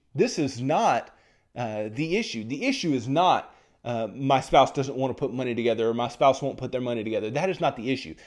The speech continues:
It is simply a symptom of something else that is going on. So you have to dig deeper. You have to get down to what is that thing that's going on. What is that thing that they don't want you to know about,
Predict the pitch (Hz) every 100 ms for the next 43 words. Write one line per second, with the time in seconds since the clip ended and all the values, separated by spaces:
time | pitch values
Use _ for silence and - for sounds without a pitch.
0 | - - 143 135 208 190 139 117 - 196
1 | 208 - 107 101 - - - 120 - 156
2 | 151 147 - 120 117 - 117 117 - 113
3 | 107 117 123 - - - 135 127 147 175
4 | 185 170 147 151 123 135 117 113 117 175
5 | 185 170 175 143 139 131 139 131 131 139
6 | 156 - 139 135 131 - 135 123 120 -
7 | 127 120 117 107 - - _ 131 175 170
8 | 160 165 147 139 127 113 135 131 120 123
9 | 151 165 185 175 143 127 127 139